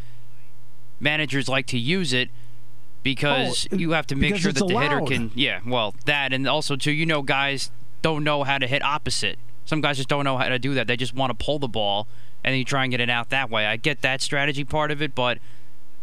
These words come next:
Speaker 1: I, I think that's minuscule compared to other things you need to do to win a game.
Speaker 2: I think that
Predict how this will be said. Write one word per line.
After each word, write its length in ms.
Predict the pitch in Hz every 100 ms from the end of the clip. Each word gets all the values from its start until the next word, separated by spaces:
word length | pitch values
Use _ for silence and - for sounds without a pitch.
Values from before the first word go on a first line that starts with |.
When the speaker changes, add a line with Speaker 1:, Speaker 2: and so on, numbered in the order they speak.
| - -
Speaker 1:
I, 280 | - 131 139
I 40 |
think 240 | 143 156 135
that's 300 | 127 123 131
minuscule 480 | 139 143 - 135 123
compared 320 | 117 131 123
to 60 |
other 120 | 127 120
things 260 | 117 110
you 60 | 110
need 160 | 113
to 60 | 107
do 180 | 107 110
to 60 |
win 180 | 101 110
a 60 | 104
game. 340 | 104 101 90 - - - - - - - - - - - - - - - - - - - - - 175
Speaker 2:
I 80 |
think 420 | 175 - 196 160 -
that 280 | 175 151